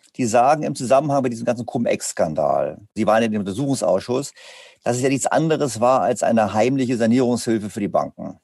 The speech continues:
Weil ich meine, wir erinnern uns dran, da wurden ja Milliarden sozusagen dem Staat vorenthalten.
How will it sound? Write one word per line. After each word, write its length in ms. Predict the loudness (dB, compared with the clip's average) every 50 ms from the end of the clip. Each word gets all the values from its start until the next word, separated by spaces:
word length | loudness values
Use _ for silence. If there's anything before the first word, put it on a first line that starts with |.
| _ _ _ _ _
Weil 160 | 0 0 0
ich 80 | 2 2
meine, 140 | 0 2 2
wir 60 | 2
erinnern 300 | 2 2 2 2 0 -2
uns 160 | -4 -6 -6
dran, 240 | -2 0 0 2 2
da 100 | 2 2
wurden 240 | 2 0 0 0 0
ja 80 | 0
Milliarden 720 | 0 2 2 4 4 6 6 4 4 2 -2 -6 -6 -8 -8 -6
sozusagen 520 | -6 -8 -8 -6 -2 0 2 2 2 0
dem 180 | -2 -4 -4 -6
Staat 360 | -6 -4 0 0 0 0 0
vorenthalten. 840 | -2 -2 0 2 2 2 0 0 0 0 0 -2 -2 -4 -6 -6 -6